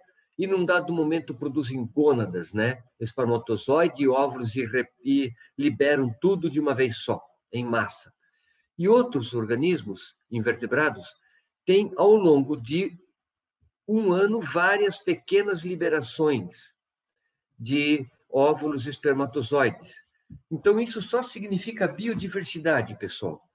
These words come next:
Não, não há o que pe-, perguntar por que isso, por que aquilo, nesse momento. Significa compreender a biodiversidade de um planeta, né? Várias linhagens de animais que convivemos, que convivem conosco.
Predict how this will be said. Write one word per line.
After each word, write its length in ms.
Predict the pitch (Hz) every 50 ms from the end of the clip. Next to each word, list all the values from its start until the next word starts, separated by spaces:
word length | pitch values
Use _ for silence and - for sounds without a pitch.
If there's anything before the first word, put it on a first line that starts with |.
| _ _ _ _ _ _ _ _ _ _ -
Não, 120 | 156 170
não 300 | 175 180 185 185 185 196
há 180 | 202 214 226 214
o 140 | 180 147 117
que 140 | - 160 156
pe-, 260 | - - 143 127 123
perguntar 500 | 117 - 143 135 131 135 117 - 127 117
por 320 | - - 139 135 117 - -
que 140 | - 151
isso, 600 | 160 160 143 131 131 139 151 151 - - - 113
por 240 | - - 117 104 -
que 160 | - - 117
aquilo, 520 | 101 90 87 - - 110 101 87 80 78 - -
nesse 300 | 95 101 101 - - 101
momento. 440 | 95 90 87 80 73 - _ _ _ _ _ _ _ _ _ _ _ _ _ _
Significa 680 | - - - 170 175 180 170 - - 180 208 214 - 202
compreender 760 | 196 - - 180 175 165 - 151 139 123 117 113 127 170 180 170
a 80 | 151
biodiversidade 1200 | - 113 120 202 226 240 226 175 180 202 160 190 175 139 - - 123 110 143 147 143 127 107 - -
de 120 | - 117
um 40 | 107
planeta, 560 | 104 110 107 95 92 90 87 - _ - - _ _ _ _ _ _ _ _ _ _ -
né? 340 | 92 98 107 131 151 156 - - - _ _ _ -
Várias 500 | - - 143 160 180 196 190 185 160 131
linhagens 560 | 147 147 135 135 139 151 160 156 135 143 131
de 80 | 120 139
animais 460 | 127 123 120 113 113 117 131 139 135
que 140 | - - -
convivemos, 840 | - - 131 123 113 117 113 - - 107 92 82 82 82 87 - -
que 120 | - -
convivem 540 | 107 - 123 113 107 104 143 160 143 131 123
conosco. 640 | 117 - 110 98 98 92 90 - - - - - -